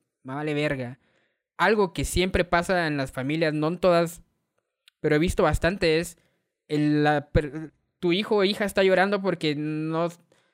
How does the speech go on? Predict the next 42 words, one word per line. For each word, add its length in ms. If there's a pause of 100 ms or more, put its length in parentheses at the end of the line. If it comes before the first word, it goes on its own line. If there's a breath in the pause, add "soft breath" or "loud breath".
(420)
no 180
le 140
salió 280
bien 240
algo, 300
una 380
plana 540
o 80
lo 120
que 100
sea. 380 (420)
Y 100
puta, 340
la 100
mara 200
está 160
ahí 120
como, 260
"¿Por 140
qué 100
puta 300
no 120
te 100
salió 180
mal?". 220
Y 140
no, 180
ni 180
me 140
vayas 340
a 60
llorar 260
porque 220
te 120
voy 200
a 60
dar 120
excusas 380
para 180
que 120
llores, 260
men. 340